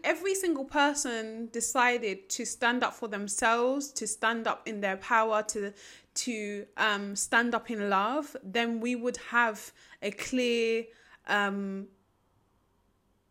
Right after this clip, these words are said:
a clear understanding of who we're supposed to be and the path we're supposed to be on. The problem is, is people are afraid to face that part of themselves. They're afraid to, to face the dark side and the shadow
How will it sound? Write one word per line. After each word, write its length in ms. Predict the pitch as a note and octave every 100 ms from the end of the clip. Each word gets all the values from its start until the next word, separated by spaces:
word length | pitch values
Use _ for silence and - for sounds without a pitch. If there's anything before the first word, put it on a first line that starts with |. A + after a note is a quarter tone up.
| _ _ -
a 80 | B3+
clear 280 | - D#4 D4
understanding 840 | B3+ A#3+ - B3+ B3 A#3+ A3+ F#3+
of 120 | G#3
who 180 | - B3+
we're 100 | A3+
supposed 380 | - G#3+ A3 A3
to 60 |
be 160 | G3+ G#3+
and 120 | G3
the 40 | F#3+
path 340 | - G#3 G#3
we're 40 |
supposed 340 | G#3 - G3+ -
to 60 |
be 140 | G#3 G#3
on. 320 | G#3+ A#3 D#4+ - - _ _ -
The 80 | A3+
problem 380 | - C4 C4
is, 100 | A3+
is 100 | G#3
people 320 | - C4 B3+ G#3+
are 140 | G3
afraid 480 | G3 - A#3+ A3 A3
to 100 | A3
face 340 | - G#3+ G3+
that 240 | - F#3+ -
part 200 | A3 F3+
of 140 | G3
themselves. 680 | F3 F3 - - F#3+ G3 - - - -
They're 220 | - A3 A3
afraid 480 | - B3+ C4+ D4
to, 80 | C#4+ - - - -
to 120 | A3
face 520 | - A#3+ A#3+ A#3+ -
the 220 | G3 G#3
dark 540 | F#3+ A3 A3+ - - - _ _ _ _ -
side 420 | - A3+ G#3+ G#3 - _
and 220 | - G3+ G3
the 140 | G3
shadow 540 | G3 B3 A3+ G#3 F#3